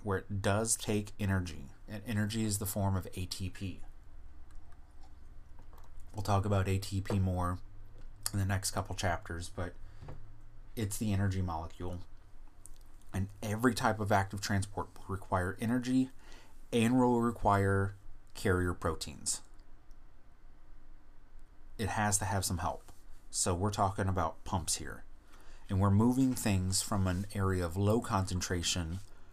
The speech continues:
to an area of high concentration. So we're going against the current, which makes sense. It's, it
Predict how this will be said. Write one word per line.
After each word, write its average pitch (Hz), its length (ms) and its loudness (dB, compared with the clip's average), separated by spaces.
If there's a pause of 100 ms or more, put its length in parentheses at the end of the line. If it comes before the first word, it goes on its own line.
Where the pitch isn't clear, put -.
(320)
to 113 100 2
an 98 80 8
area 90 240 4
of 87 80 2
high 92 280 6
concentration. 87 680 -2
So 98 160 2
we're 98 200 4
going 95 240 6
against 98 600 4
the 87 80 0
current, - 440 -4 (1500)
which 98 160 -2
makes 95 220 4
sense. - 580 2
It's, 101 240 0
it - 140 -8